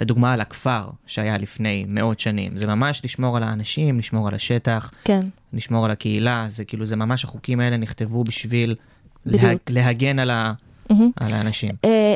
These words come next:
Speaker 2: אל-ארד, אל-ערד, א-דין, האדמה, הכבוד וה-, אה, והדת, זה, זה, זה כללים שהתפתחו עם השנים, שלמדנו, אסטרטגיה שפיתחנו עם השנים.
Speaker 1: בדיוק, זה נשמע כמו,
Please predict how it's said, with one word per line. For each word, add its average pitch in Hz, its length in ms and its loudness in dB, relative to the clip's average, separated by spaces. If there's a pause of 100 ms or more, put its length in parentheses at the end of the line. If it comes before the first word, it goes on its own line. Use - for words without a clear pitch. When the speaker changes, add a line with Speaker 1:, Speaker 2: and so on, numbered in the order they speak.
Speaker 2:
אל-ארד, 247 360 4
אל-ערד, 226 300 2
א-דין, 208 380 2
האדמה, 190 420 2
הכבוד 185 460 -2
וה-, 175 680 -2 (200)
אה, 175 40 0 (640)
והדת, 196 480 2
זה, 214 340 4
זה, 196 400 4
זה 185 180 0
כללים 247 600 4
שהתפתחו 226 480 2
עם 220 160 4
השנים, 196 440 2
שלמדנו, 190 720 2
אסטרטגיה 214 560 2
שפיתחנו - 560 -2
עם 190 160 0
השנים. 180 340 -2
Speaker 1:
בדיוק, 143 260 4
זה 117 60 -4
נשמע 139 180 -2
כמו, 147 280 2